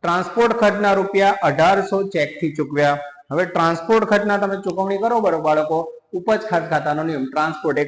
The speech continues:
ખર્ચ છે, ચેકથી ચૂકવ્યા, બેંકમાંથી પૈસા જાય છે, બેંક આપનાર છે, બેંક ખાતે જમા. હવે બાળકો, અહીંયા આપણે સૌથી પહેલા આમ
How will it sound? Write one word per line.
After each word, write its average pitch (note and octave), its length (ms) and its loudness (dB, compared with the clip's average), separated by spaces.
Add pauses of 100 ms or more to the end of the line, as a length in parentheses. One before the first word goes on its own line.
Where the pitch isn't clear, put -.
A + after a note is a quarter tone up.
ખર્ચ E3+ 260 0
છે, D3+ 100 2 (460)
ચેકથી G3 380 -4
ચૂકવ્યા, G#3 420 0
બેંકમાંથી D#3+ 540 -2
પૈસા D3+ 320 -2
જાય C3+ 160 -2
છે, C#3 160 -4
બેંક E3+ 260 -2
આપનાર F3 360 -2
છે, B2 160 -4
બેંક D#3 300 -2 (120)
ખાતે C3 320 2 (500)
જમા. B2 400 4 (720)
હવે E3 260 0
બાળકો, E3+ 320 4
અહીંયા E3 400 4 (400)
આપણે D#3 320 -6
સૌથી E3 400 -2
પહેલા E3 220 -2
આમ D#3 120 -4